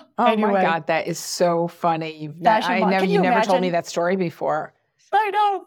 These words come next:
Speaker 1: Oh my
Speaker 2: I forgot
Speaker 1: gosh,
Speaker 2: that. I,
Speaker 1: that's
Speaker 2: it's,
Speaker 1: so
Speaker 2: it's
Speaker 1: funny.
Speaker 2: fun, but it was fun.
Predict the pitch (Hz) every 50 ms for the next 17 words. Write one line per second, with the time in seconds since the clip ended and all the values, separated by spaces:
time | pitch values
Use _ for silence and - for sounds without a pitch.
0 | _ _ - 170 - - 160 160 - - - 185 - - - 233 185 208 202 185
1 | 220 240 - - 226 220 - 208 - 208 208 185 262 226 196 190 190 - - 175
2 | 180 165 170 160 - 156 - - 160 - - -